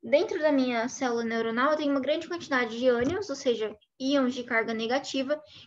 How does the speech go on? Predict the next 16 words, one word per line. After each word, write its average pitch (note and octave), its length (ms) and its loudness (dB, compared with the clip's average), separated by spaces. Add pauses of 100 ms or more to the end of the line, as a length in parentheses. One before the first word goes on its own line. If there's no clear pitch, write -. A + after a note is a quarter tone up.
que - 80 -4
se E4+ 140 -4
encontram E4 400 2
associados D4+ 840 2
a A#3 120 4
moléculas A#3 580 2
de B3 80 0
A B3+ 60 0
T D4 140 2
P D4+ 340 4 (320)
e C4+ 100 0
a D4 40 6
moléculas D4+ 480 4
de D4 80 -6
proteínas C#4+ 800 2 (180)
grandes. C4 680 4